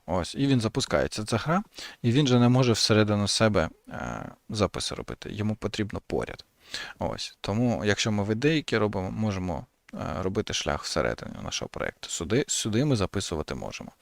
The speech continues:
А коли він буде створений джарка, то він поряд з'являтися цей файл Game Record, наприклад. Ну, так. Як тут написано, так я, мабуть, і буду наз-, називати. Game Record.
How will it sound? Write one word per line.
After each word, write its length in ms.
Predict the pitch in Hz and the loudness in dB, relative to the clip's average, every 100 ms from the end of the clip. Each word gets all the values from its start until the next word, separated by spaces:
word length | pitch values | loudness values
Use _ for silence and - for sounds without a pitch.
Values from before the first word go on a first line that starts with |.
| - - - | -14 -12 -8
А 100 | - | -6
коли 220 | - 98 95 | -2 0 -2
він 160 | 92 | -4
буде 200 | 92 69 | -6 -6
створений 380 | - - 60 67 | -8 -6 -6 -4
джарка, 300 | 98 160 - | 0 0 -2
то 180 | 90 87 | -4 0
він 200 | 104 104 _ | 0 -2 _
поряд 320 | - 78 - _ - | 0 0 -2 _ -14
з'являтися 580 | - 147 - - - - | -6 -4 -2 -4 -6 -10
цей 140 | - - | -8 -6
файл 340 | - 127 117 - - - | 0 2 2 -2 -18 -6
Game 260 | - 95 - | 0 0 2
Record, 560 | 85 71 - - - - | 2 2 -2 -8 -16 -14
наприклад. 640 | - - - - - - - _ - | -14 -12 -14 -12 -14 -16 -18 _ -16
Ну, 140 | 151 _ - | -16 _ -18
так. 140 | - _ _ _ - | -18 _ _ _ -12
Як 220 | 120 - 104 | -12 -10 -10
тут 180 | 104 101 | -6 -6
написано, 400 | - 147 - 73 | -2 0 0 -2
так 220 | 67 - | -4 -4
я, 120 | 57 69 | -2 -6
мабуть, 380 | 95 - - | -6 -8 -10
і 40 | - | -14
буду 260 | - - - | -14 -16 -16
наз-, 460 | - - 104 98 | -16 -14 -12 -6
називати. 540 | 101 107 113 - - - - - - - - - - | -2 0 0 -4 -6 -10 -16 -16 -12 -12 -14 -16 -4
Game 240 | 113 104 | 0 0
Record. 280 | - - - | -2 -8 -12